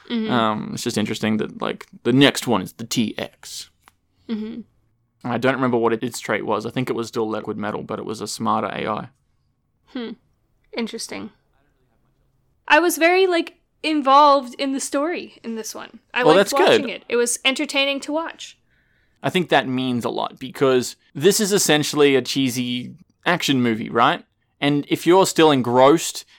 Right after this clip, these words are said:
Speaker 2: in both the action and the characters and the story, that means it's a really good movie, you know what I mean? That's telling.
Speaker 1: Yeah.
Speaker 2: So I'm glad that you were engrossed and you don't have a lot to say because you said that you really enjoyed it.
Speaker 1: I did,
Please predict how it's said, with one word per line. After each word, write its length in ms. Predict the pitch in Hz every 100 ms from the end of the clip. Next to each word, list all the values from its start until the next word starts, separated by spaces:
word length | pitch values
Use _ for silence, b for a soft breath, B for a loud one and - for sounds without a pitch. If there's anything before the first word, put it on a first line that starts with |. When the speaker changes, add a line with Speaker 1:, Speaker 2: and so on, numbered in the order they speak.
| -
Speaker 2:
in 200 | 131 127
both 240 | 131 123
the 120 | 127 -
action 440 | 143 - 165 151
and 160 | 117 -
the 40 |
characters 640 | - 151 156 147 165 147 -
and 140 | 113
the 60 | 113
story, 640 | - 139 147 147 143 135 b b b b
that 240 | - 156 160
means 260 | 151 175
it's 160 | 151 151
a 60 |
really 240 | 151 156 156
good 180 | 160 147
movie, 280 | 190 143
you 100 | 113
know 120 | 117 131
what 100 | 131
I 60 |
mean? 240 | 123 139 135
That's 240 | 131 -
telling. 420 | - 190 156 - -
Speaker 1:
Yeah. 180 | 233 220
Speaker 2:
So 280 | 131 123 -
I'm 180 | 143 143
glad 260 | 143 185
that 100 | 175
you 140 | 139 127
were 60 | 120
engrossed 440 | 113 117 123 -
and 120 | 120
you 80 | 120
don't 180 | 120 120
have 120 | 110
a 40 |
lot 160 | 117 -
to 80 | 110
say 280 | - 107 123
because 400 | 127 120 113 117
you 200 | 123 123
said 220 | - 127
that 80 | -
you 100 | 127
really 180 | 123 123
enjoyed 300 | 123 131 175
it. 100 | - _ _ _ _ _ _ -
Speaker 1:
I 100 | 247
did, 340 | 294 220